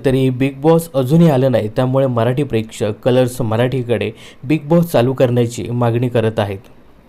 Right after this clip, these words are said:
अशातच बिग बॉस मराठी सीझन पाचची जे प्रेक्षक आवर्जून वाट पाहत होते, त्यांच्यासाठी धक्कादायक बातमी समोर आली आहे. तर मित्रांनो, बिग बॉस मराठी सीझन पाच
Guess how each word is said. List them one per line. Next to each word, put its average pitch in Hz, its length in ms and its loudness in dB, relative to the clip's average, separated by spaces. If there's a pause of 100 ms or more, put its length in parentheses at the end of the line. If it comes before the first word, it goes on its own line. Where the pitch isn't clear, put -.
(580)
अशातच 160 640 2
बिग 165 240 0
बॉस 190 320 2
मराठी 147 260 4
सीझन 139 360 0
पाचची 120 480 -2
जे 123 180 0
प्रेक्षक 135 500 -2
आवर्जून 147 440 2
वाट 110 240 2
पाहत 110 240 0
होते, 110 340 -4 (100)
त्यांच्यासाठी 120 640 -2
धक्कादायक 135 580 -2
बातमी 110 560 -2
समोर 110 340 -2
आली 104 220 -2
आहे. 98 180 -6 (1120)
तर 175 100 4
मित्रांनो, 156 380 2
बिग 147 300 0
बॉस 170 260 2
मराठी 131 220 2
सीझन 131 420 0
पाच 101 380 -2